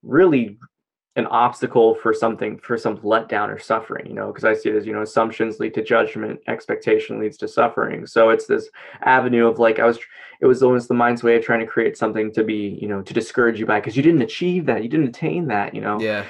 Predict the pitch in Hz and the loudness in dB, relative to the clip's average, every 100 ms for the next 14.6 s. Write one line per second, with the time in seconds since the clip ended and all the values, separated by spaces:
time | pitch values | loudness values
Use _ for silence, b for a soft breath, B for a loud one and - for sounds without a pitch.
0 | - 156 147 196 202 165 139 110 - 147 | -2 0 4 6 6 6 4 2 -2 -4
1 | 120 104 _ - - 123 120 113 110 113 | -4 -4 _ -20 0 2 2 0 -2 0
2 | 110 110 107 113 107 107 98 104 110 107 | 2 2 0 -2 -2 -2 0 -2 -2 -4
3 | 107 104 104 104 113 - - _ _ _ | -2 -4 -6 -8 -10 -12 -20 _ _ _
4 | 113 104 98 113 - _ - 110 - 120 | -6 -4 -4 -6 -10 _ -16 -10 -2 0
5 | 110 110 113 107 - - 127 117 113 104 | 0 -2 -2 -8 -12 -6 -4 -4 -6 -10
6 | 98 98 110 - 104 104 117 107 101 101 | -10 -10 -10 -6 -4 0 0 0 -4 -10
7 | b b - 110 120 113 104 95 123 117 | b b -4 0 2 2 0 0 -2 -2
8 | 113 113 123 107 98 - 135 131 - - | -6 0 0 0 -4 -6 -6 -8 -10 -6
9 | 104 104 - 127 151 - - - 113 123 | -6 -8 -4 -2 -2 -4 -10 -6 -4 -4
10 | - 113 110 - B B B - 127 143 | 0 2 2 -2 B B B 2 4 4
11 | 120 139 165 160 - 120 113 113 120 - | 4 4 4 0 0 2 2 -2 -6 0
12 | 117 113 120 120 117 117 117 139 147 139 | 0 0 -2 -2 -2 0 2 2 2 0
13 | 139 151 - 131 123 110 - 113 135 - | 0 0 -2 -2 -2 -2 -2 -4 -2 0
14 | 160 - 175 185 196 | 0 0 2 0 0